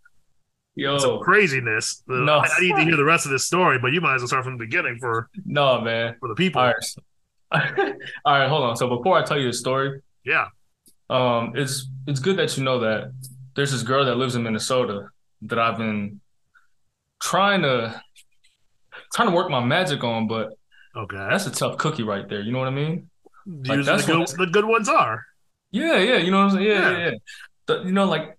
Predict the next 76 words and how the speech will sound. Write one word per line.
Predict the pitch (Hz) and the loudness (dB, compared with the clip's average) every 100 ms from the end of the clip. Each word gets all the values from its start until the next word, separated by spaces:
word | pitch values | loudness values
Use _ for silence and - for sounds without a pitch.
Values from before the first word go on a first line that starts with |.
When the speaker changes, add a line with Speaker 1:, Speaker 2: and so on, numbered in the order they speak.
| - | -10
Speaker 1:
it's | 185 | -2
gonna | 175 | 0
take | 175 160 | 0 0
some | 139 | -2
time | - 160 139 | 0 0 2
to | |
knock | 123 135 - | 2 0 0
that | 127 120 | -2 -2
one | 113 | -2
down, | 120 110 110 | -2 0 -2
you | |
know? | 127 139 - - _ - | -2 -4 -8 -20 _ 0
But | 131 135 147 | 0 2 2
it's | 143 | 4
Speaker 2:
Okay. | |
Speaker 1:
cool, | 202 139 | 4 2
you | 127 | -2
know | |
what | 127 | -2
I'm | 147 | -2
saying? | 151 - - | -4 -10 -6
Speaker 2:
That's | 143 180 | -2 4
Speaker 1:
She | |
Speaker 2:
good. | 165 | 4
Speaker 1:
encouraged | 165 156 156 | 6 4 4
me | 156 | 2
here | 160 160 | 2 4
and | 156 | 4
there. | 160 160 | 2 2
She | 151 | 0
gives | 147 147 | 0 0
me | 143 | 0
chances | 156 147 147 | 0 0 0
here | 151 151 | 0 0
and | 147 | 0
there. | |
You | 160 | 0
know | 170 | 0
what | 170 | 0
I'm | 180 | 0
saying? | |
It's | 156 - | 0 0
fun. | 190 160 110 | 0 0 0
It's | 113 - | -4 -4
fun. | 165 113 110 | -4 -2 -2
You | |
know | 131 | 0
what | |
I | 131 | 2
Speaker 2:
So | |
you're | 220 | 4
Speaker 1:
mean? | |
Speaker 2:
not | 226 196 | 4 4
being | 196 185 | 4 2
shut | 165 - 175 | 2 2 4
out | 156 - | 2 0
completely. | 117 110 214 226 - 135 113 | -6 -8 -4 -2 0 0 0
It's | 113 - | -2 -2
just | - 131 - | -2 -2 2
Speaker 1:
Right. | 156 - | 2 2
Speaker 2:
like, | 123 | 2
uh, | 113 104 104 - - | 0 0 -4 -8 -8
Speaker 1:
Yeah. | 202 110 101 - | -4 -4 -6 -8
It's | 147 | -6
a | |
push-pull. | 147 190 - 185 135 | -2 -2 0 0 0
It's | 117 | 0
a | 180 | 0
Speaker 2:
it's | 180 | 2
a | |
Speaker 1:
push-pull. | 202 190 123 160 101 - | 2 2 4 2 2 -2
Speaker 2:
push-pull. | 190 | 0
I | |
like | 262 277 | 2 2
that. | 143 143 | 2 0
Speaker 1:
Yeah. | 113 | -2